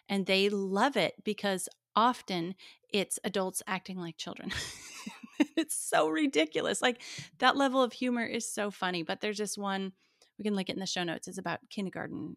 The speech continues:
you know, kindergarten humor. And one calls another one poopy pants, right? And then it just kind of devolves from there. But what's so funny about it, like, if it was children doing the skit, yeah, it'd be funny. But what's so funny about it is it's adults being,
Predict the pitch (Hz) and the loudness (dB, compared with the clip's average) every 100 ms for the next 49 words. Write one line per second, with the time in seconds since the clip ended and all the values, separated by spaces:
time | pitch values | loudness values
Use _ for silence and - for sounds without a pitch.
0 | - 196 165 - 190 - 165 165 165 - | -10 -10 -10 -8 -8 -6 -8 -6 -6 -6
1 | 147 190 190 180 175 175 - 185 180 165 | -6 -6 -4 -2 0 -2 -4 -8 -6 -6
2 | 165 156 165 _ _ - 190 160 151 143 | -4 -6 -8 _ _ -6 -4 -4 -4 -8
3 | - - - _ - 156 165 - 190 180 | -10 -12 -14 _ -6 -6 -6 -6 -6 -4
4 | 180 - - 185 - 185 170 190 180 165 | -6 -6 -8 -8 -4 -4 -2 -2 -2 -2
5 | 156 - 196 185 175 - - - - - | -4 -6 -4 -2 -2 -2 -8 -14 -6 -4
6 | - - 226 285 - - 294 254 - 294 | -4 -6 -4 -4 -4 -4 -4 -4 -4 -2
7 | 370 370 190 - - 196 - 247 254 - | 2 2 0 -4 -4 0 0 0 0 0
8 | 226 - - 277 311 247 185 - 175 165 | -2 -4 -2 2 2 2 0 -4 -4 -8
9 | - 175 - 240 208 202 185 190 156 - | -4 -4 -2 -2 -2 -2 -4 -2 -2 -6
10 | - - - 254 254 240 - 240 240 180 | -18 -6 2 2 2 -2 2 4 4 2
11 | 165 202 180 - - 160 185 160 - - | 0 -4 -8 -10 -12 0 2 2 -2 -8
12 | - _ _ _ _ _ 185 165 143 | -8 _ _ _ _ _ -2 -2 -4